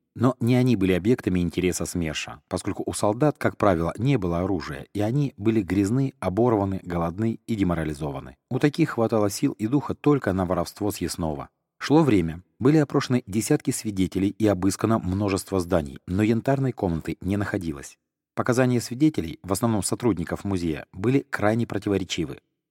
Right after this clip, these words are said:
Одни утверждали, что янтарная комната сгорела при бомбёжке в августе тысяча девятьсот сорок четвёртого года, но экспертиза не показала наличия янтаря в пепле зала, где была установлена янтарная комната. Другие утверждали, что янтарная комната при бомбёжке и пожаре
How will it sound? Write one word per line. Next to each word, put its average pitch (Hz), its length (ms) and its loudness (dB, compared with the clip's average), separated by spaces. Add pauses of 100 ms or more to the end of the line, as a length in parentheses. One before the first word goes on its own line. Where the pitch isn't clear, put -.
Одни 123 240 2
утверждали, 95 520 2
что - 180 -2
янтарная 95 420 2
комната 90 360 -2
сгорела 92 400 0
при 110 120 0
бомбёжке 104 560 0
в - 240 -12
августе 101 400 0
тысяча 101 240 -2
девятьсот 92 320 -2
сорок 92 220 -2
четвёртого 92 500 -2
года, 82 320 -2 (200)
но 107 160 0
экспертиза 123 500 0
не 131 100 0
показала 95 460 0
наличия 90 400 -2
янтаря 90 500 -4
в - 120 -20
пепле 104 320 0
зала, 90 340 0
где 87 160 -2
была 90 220 -2
установлена 90 580 -2
янтарная 82 480 -4
комната. 76 540 -8 (240)
Другие 127 320 -2
утверждали, 127 480 2
что - 180 -4
янтарная 110 460 0
комната 139 500 -4
при 110 140 2
бомбёжке 113 500 0
и 107 100 -6
пожаре 92 380 2